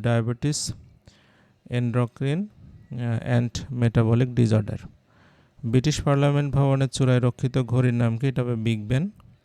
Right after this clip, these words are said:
মৌরিতানিয়ার রাজধানীর নাম কি? নোয়াকচট। কম্পিউটারে বাগ কি? কম্পিউটারে বাগ হচ্ছে প্রোগ্রামিংয়ের যে ভুলগুলো সেগুলোকে বলা হয় কম্পিউটার বাগ। হোচিমিন সিটি কোথায়? এটা ভিয়েতনামে।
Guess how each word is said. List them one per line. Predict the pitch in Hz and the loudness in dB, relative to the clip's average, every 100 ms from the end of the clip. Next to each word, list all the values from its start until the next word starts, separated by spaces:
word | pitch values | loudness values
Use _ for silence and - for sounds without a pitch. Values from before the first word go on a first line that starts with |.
| _ _ - _ _ _ _ - | _ _ -20 _ _ _ _ -6
মৌরিতানিয়ার | 127 135 135 131 131 131 123 | 2 4 4 4 2 2 2
রাজধানীর | 123 120 131 | 0 2 0
নাম | 127 123 | 0 -2
কি? | 120 | -2
নোয়াকচট। | 139 123 120 113 123 - 139 - - - - _ _ | -2 2 2 2 -2 0 -2 -2 -10 -14 -20 _ _
কম্পিউটারে | - 123 117 147 135 139 | -4 -2 -2 0 0 0
বাগ | 123 120 113 101 | 0 0 0 -4
কি? | - 139 196 - | -6 -6 -6 -6
কম্পিউটারে | 127 123 127 123 | -4 -2 -2 -2
বাগ | 117 117 110 | 0 0 0
হচ্ছে | 110 - - 214 - _ _ _ _ _ | -2 -4 -4 -4 -6 _ _ _ _ _
প্রোগ্রামিংয়ের | 127 110 120 120 123 131 | -2 0 0 0 0 -2
যে | 123 | 0
ভুলগুলো | 120 107 117 110 104 117 | 0 2 2 2 2 0
সেগুলোকে | 175 - 110 110 110 | 0 0 0 0 0
বলা | 110 107 | 0 2
হয় | 113 | 0
কম্পিউটার | 120 113 113 113 113 | 0 -4 -4 -4 -4
বাগ। | 107 104 113 - _ _ _ _ _ _ | -2 -2 -4 -16 _ _ _ _ _ _
হোচিমিন | 98 123 131 143 135 139 | 2 4 4 0 0 0
সিটি | - 139 147 | -2 -2 -2
কোথায়? | 139 127 - 185 | -2 -2 0 -2
এটা | 147 123 | -2 -2
ভিয়েতনামে। | 110 120 - 113 107 - - - | 0 0 -2 -6 -6 -10 -16 -18